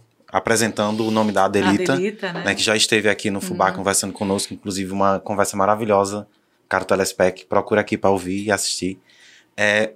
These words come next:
Speaker 1: mas, enfim, ela tem, apresenta a Adelita. A gente tem uma candidatura do Capitão Wagner crescendo aí também. E a gente tem o nome, que quem será o nome do governo,
Speaker 2: Uhum.
Speaker 1: né, pra defender o legado, é,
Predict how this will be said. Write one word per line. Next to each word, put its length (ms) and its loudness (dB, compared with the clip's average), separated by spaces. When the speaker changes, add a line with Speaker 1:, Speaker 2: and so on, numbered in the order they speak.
Speaker 1:
mas, 280 2
enfim, 240 -2
ela 120 4
tem, 280 0
apresenta 480 0
a 20 2
Adelita. 580 0
A 100 -4
gente 140 -4
tem 260 2
uma 120 0
candidatura 520 2
do 80 -4
Capitão 400 -2
Wagner 520 0
crescendo 540 2
aí 120 2
também. 480 0
E 80 -2
a 60 2
gente 240 0
tem 420 2
o 100 2
nome, 480 2
que 140 -14
quem 180 -6
será 300 6
o 60 4
nome 220 4
do 100 4
governo, 500 2
Speaker 2:
Uhum. 300 -12
Speaker 1:
né, 140 4
pra 160 0
defender 400 2
o 60 4
legado, 580 2
é, 440 2